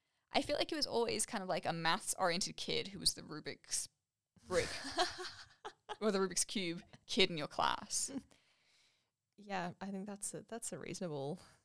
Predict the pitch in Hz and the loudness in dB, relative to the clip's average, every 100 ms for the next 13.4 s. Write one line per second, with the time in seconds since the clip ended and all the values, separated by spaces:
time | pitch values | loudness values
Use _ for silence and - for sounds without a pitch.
0 | - 226 240 196 - 254 269 277 285 285 | -14 2 6 6 12 12 12 12 12 12
1 | 269 269 262 269 247 226 233 202 175 175 | 10 4 6 6 6 2 0 -2 0 -2
2 | 185 175 - 175 - - 214 - 214 - | -2 -4 -6 -6 -6 -4 -4 -2 -4 -4
3 | - - - - - - 220 - - - | -4 -4 -6 -6 -6 -8 -8 -8 -8 -8
4 | - _ _ _ _ _ - 196 185 175 | -16 _ _ _ _ _ 0 4 6 4
5 | 165 190 _ _ _ _ _ _ _ _ | 0 -4 _ _ _ _ _ _ _ _
6 | _ _ 220 226 202 233 202 190 196 196 | _ _ 8 10 10 6 6 4 2 0
7 | - 185 175 175 190 175 175 170 170 - | -4 2 2 2 -4 -2 0 0 -4 -8
8 | - 180 165 160 - 76 - - - - | -6 -4 0 0 2 0 -2 -4 -4 -2
9 | 190 190 190 165 - - 185 170 156 - | 0 0 0 0 0 2 4 4 2 0
10 | 185 156 151 190 - - 185 - - - | 2 2 2 -2 -6 -4 -4 -2 -2 -2
11 | - - _ - 196 160 - _ _ _ | -6 -8 _ -8 -6 -6 -10 _ _ _
12 | - 190 - 196 214 247 214 165 208 - | 4 6 6 4 4 4 4 4 0 0
13 | 139 - - | -2 -2 -6